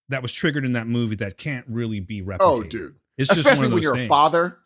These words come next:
Speaker 2: When you're a
Speaker 1: Yes.
Speaker 2: father and you see those flashbacks,
Speaker 1: Right.
Speaker 2: it was over for me.
Speaker 1: Right.
Speaker 2: 'Cause I remember that feeling. And I was
Speaker 1: Yeah.
Speaker 2: like, "Oh my God, he's, that's the last thing he remembers is that." And I was just like, "Oh, I'm done. I'm done." And <laughs> my belle,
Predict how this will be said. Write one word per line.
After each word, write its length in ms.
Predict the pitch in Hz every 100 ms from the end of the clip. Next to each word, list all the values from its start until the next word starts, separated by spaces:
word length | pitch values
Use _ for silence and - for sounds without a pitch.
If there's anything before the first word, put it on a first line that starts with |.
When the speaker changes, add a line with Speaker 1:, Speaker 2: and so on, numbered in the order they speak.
| _ -
Speaker 2:
When 180 | 165
you're 120 | 220 285
a 20 |
Speaker 1:
Yes. 200 | 151 113
Speaker 2:
father 360 | 175 170 190 180
and 80 | 170
you 80 |
see 160 | 165 185
those 220 | 165 160
flashbacks, 340 | - 147 151 147
Speaker 1:
Right. 240 | 143 156 302
Speaker 2:
it 60 |
was 140 | 349 349
over 300 | 370 359 262
for 220 | 240 202
me. 200 | 139 101 _
Speaker 1:
Right. 160 | 127 120
Speaker 2:
'Cause 100 | 247
I 140 | 269 262
remember 760 | 269 277 254 269 349 370 320
that 240 | 208 160 -
feeling. 460 | - 156 110 101
And 80 | 160
I 40 |
was 60 | 196
Speaker 1:
Yeah. 60 | 202
Speaker 2:
like, 80 | - -
"Oh 300 | 262 320 453
my 140 | 285 240 196
God, 200 | 240 247
he's, 220 | 233 - _ -
that's 380 | 147 220 269 -
the 140 | 233
last 520 | 202 175 190 208 214 -
thing 200 | 208 202
he 120 | 196
remembers 640 | 175 165 180 180 160 147
is 200 | 139 113 92 87
that." 140 | _ - _ _ _ _ _ _ _ -
And 80 |
I 80 | 240
was 100 | 226
just 100 | 208
like, 140 | 202 165
"Oh, 120 | 175
I'm 100 | 135
done. 200 | 113 104 -
I'm 120 | 175
done." 200 | 156 143
And 240 | 165 165 202
<laughs> 0 |
my 180 | 180 160
belle, 520 | 113 190 208 139